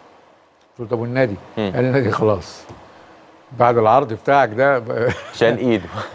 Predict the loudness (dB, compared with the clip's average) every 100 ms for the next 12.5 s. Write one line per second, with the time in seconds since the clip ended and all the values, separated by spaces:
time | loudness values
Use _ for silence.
0 | -4 -2 2 0 0 -2 -2 -2 -10 -16
1 | -18 -12 0 2 2 0 -6 -20 -20 -20
2 | -20 -20 -20 -2 0 2 0 2 0 0
3 | -18 -12 -6 -6 -6 -16 -12 -2 2 4
4 | 4 4 4 4 4 4 4 4 0 0
5 | -4 -6 -2 0 0 -4 -14 -18 -14 -6
6 | -4 -4 -6 -12 -20 -20 -20 -20 -20 -20
7 | _ _ _ _ _ _ _ _ _ _
8 | -12 -8 -8 -6 -8 -8 -10 -14 -20 -20
9 | -20 -8 -6 -6 -8 -20 -20 -20 -20 -20
10 | -20 -20 _ -20 _ _ _ _ _ _
11 | _ _ _ -10 -4 0 0 2 4 4
12 | 2 -2 -4 -4